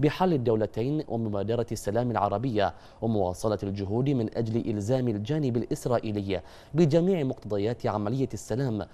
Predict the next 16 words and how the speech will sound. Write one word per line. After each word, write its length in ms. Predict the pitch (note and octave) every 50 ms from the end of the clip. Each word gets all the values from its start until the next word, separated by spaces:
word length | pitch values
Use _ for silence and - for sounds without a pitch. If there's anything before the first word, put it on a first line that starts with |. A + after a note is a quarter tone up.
| - - -
لكي 260 | A2+ A2+ - - G2+ F#2+
ننجح 400 | G2 A2 A#2+ A#2 A2+ G#2+ - G#2
في 140 | - G#2
تحقيقه 640 | F#2+ - G2+ - - - - - - G#2+ G2+ A#2 C#3+
والوصول 500 | D#3+ E3+ D#3+ D#3 D3 - - - B2+ A#2
إليه 400 | A#2+ - A2 G#2+ G#2 G2+ G2+ G2+
قريبا 560 | - - D3 C#3+ A#2 G#2+ G2 G2 F#2+ F#2 E2 - - - - - -
حتى 360 | - A2 - - - G2+ F2
تهنأ 360 | - - A2 G#2 G#2 G#2 G2+
دول 400 | - G2+ G2+ B2+ A#2+ A2 G#2 G2+
وشعوب 460 | F#2+ F#2+ F2+ - - G2+ A2+ B2 A2+
المنطقة 600 | G#2 G#2+ C#3+ D3+ C#3+ - A2+ G2+ - G2 F#2 - - - - - - - C3+
بأمن 500 | C#3+ D#3 E3+ F3+ D#3 B2 B2+ B2+ A2 G2+
دائم 420 | A#2+ B2 - A2+ G#2+ G#2 A#2 C3+
وسلام 640 | C3+ G#2+ F#2+ - G2 G2 B2 B2+ A#2 G#2+ G#2+ G#2 G2+ F#2+ G#2
مستقر. 600 | A#2 C#3+ - - A#2+ - - - - F2+ F2+ E2+